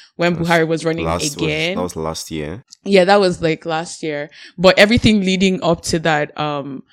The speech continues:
Speaker 1: um, the election, a lot of people were paying so much attention on, like, the, the, um, the seat of the presidency, but then
Speaker 2: Uh, uh,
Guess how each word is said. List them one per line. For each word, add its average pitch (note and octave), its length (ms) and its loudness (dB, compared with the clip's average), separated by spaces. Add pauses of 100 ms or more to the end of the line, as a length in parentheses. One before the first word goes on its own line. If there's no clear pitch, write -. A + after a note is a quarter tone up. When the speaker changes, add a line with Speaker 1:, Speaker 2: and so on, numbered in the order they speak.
(360)
Speaker 1:
um, D3 380 -4 (120)
the D#3 220 0
election, D#3 680 -2 (440)
a F#3+ 80 0
lot D4 140 2
of D4+ 80 -6
people A3+ 320 -2
were F3 140 2
paying G3 340 -4
so F#3+ 240 -4
much F3 260 -4
attention E3 720 -4
on, D3 240 -4
like, C#3 280 -8
the, D3+ 120 -8 (260)
the, D#3 300 -2
um, D3 360 -4 (280)
the F3 80 2
seat - 280 2
of D#3+ 160 0
the D#3+ 60 -14
presidency, D#3 640 -6
but E3+ 200 -4
then F#3 260 -4 (160)
Speaker 2:
Uh, G2 40 -4
uh, F#2+ 40 -6